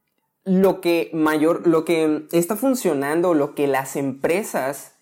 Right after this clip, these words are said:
que están a la vanguardia, que están al mando, que, que saben cómo se está moviendo esto del marketing, saben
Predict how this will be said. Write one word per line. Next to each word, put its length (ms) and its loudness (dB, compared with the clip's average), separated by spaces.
que 100 -4
están 320 -4
a 60 -4
la 120 0
vanguardia, 640 -2
que 80 -8
están 400 -4
al 200 -2
mando, 480 -2
que, 360 -6
que 140 -6
saben 500 -2
cómo 340 -4
se 100 -12
está 200 -8
moviendo 500 -4
esto 240 -6
del 160 -4
marketing, 720 -8
saben 800 -2